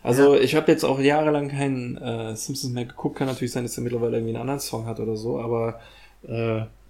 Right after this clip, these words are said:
Speaker 1: in den neunziger, späten neunzigern, meine ich, wären Folgen vorgekommen, wo der oft das mit diesem Song irgendwie reingekommen ist oder auf die Bühne gekommen ist. Also,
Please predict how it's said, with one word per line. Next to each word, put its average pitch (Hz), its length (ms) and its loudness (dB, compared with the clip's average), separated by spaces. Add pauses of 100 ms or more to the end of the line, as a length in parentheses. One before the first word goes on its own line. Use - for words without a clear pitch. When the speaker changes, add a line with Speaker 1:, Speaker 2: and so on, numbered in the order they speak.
(140)
Speaker 1:
in 123 140 0
den 120 220 4
neunziger, 151 560 2
späten 147 280 0
neunzigern, 139 460 0
meine 127 220 -2
ich, - 140 -6
wären 123 420 -2
Folgen 123 340 2
vorgekommen, 120 520 -2
wo 135 40 4
der 120 160 4
oft 127 220 -6
das 113 200 -6
mit - 340 -8 (140)
diesem 120 200 -4
Song 113 240 -4
irgendwie 110 240 -2
reingekommen 113 680 -2
ist 113 280 -4
oder - 140 -10
auf - 100 -12
die 117 80 -4
Bühne 127 240 -2
gekommen 110 440 -6
ist. 110 300 -10 (680)
Also, 110 360 -8